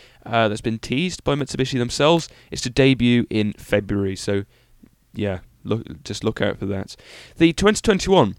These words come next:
Ford F one fifty Tremor is here. That's an interesting name, Tremor. Is here, and it looks pretty damn good, as it says here.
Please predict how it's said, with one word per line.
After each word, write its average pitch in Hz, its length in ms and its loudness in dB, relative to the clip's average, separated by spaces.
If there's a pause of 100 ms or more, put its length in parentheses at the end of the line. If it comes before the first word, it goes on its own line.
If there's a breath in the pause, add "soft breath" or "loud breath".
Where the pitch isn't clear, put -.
(140)
Ford 123 440 2
F - 220 -2
one 123 140 0
fifty 131 400 -4
Tremor 139 560 0 (340 soft breath)
is 110 320 -4
here. 135 340 -2
That's - 180 -10
an 269 80 -4
interesting - 440 -10
name, 95 200 -10
Tremor. 104 440 -10 (320 loud breath)
Is 131 140 -4
here, 147 280 4
and 143 140 2
it 151 80 2
looks - 300 4
pretty 165 340 0
damn 170 320 2
good, 156 220 6
as 110 100 -6
it 98 100 -4
says 107 260 -2
here. 123 180 0